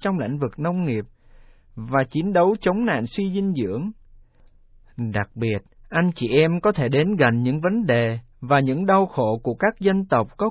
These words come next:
quyền được thấy điều kiện sống của họ được cải tiến. Đức Thánh Cha cũng mời gọi các nhân viên của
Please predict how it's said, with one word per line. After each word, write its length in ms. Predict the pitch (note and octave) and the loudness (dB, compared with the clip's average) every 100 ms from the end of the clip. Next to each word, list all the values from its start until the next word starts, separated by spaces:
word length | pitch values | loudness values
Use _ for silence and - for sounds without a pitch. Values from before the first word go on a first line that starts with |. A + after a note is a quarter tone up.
| - | -2
quyền 280 | C3 A2+ A2+ | -2 0 0
được 140 | A2+ - | -2 -2
thấy 220 | D3 G3+ | -2 2
điều 180 | F3+ A#2+ | 0 0
kiện 260 | - A2 | -2 -4
sống 340 | A2 C#3+ C#3+ G#3 | -2 -2 -2 -2
của 180 | F3 F3 | 0 2
họ 260 | C#3 G#2+ | 2 2
được 220 | A2 G#2 | -2 -4
cải 240 | G#2+ F#2+ A2+ | -6 -6 -4
tiến. 340 | C#3+ C#3+ F#3 A3 _ _ - _ _ _ _ _ _ _ - | -2 0 -2 -8 _ _ -20 _ _ _ _ _ _ _ -8
Đức 260 | A#2 B2+ D#3+ | -4 0 0
Thánh 220 | F3 G3 | 0 0
Cha 260 | F#3+ D#3+ D#3+ | 2 2 2
cũng 160 | D#3 F#3+ | 0 2
mời 200 | C#3 G#2+ | 2 2
gọi 280 | G#2+ G#2+ A2 | 0 -2 -2
các 200 | F#3+ G3 | -4 0
nhân 240 | F3 E3 | 0 0
viên 280 | D#3+ E3+ E3 | 0 0 0
của 200 | - | -4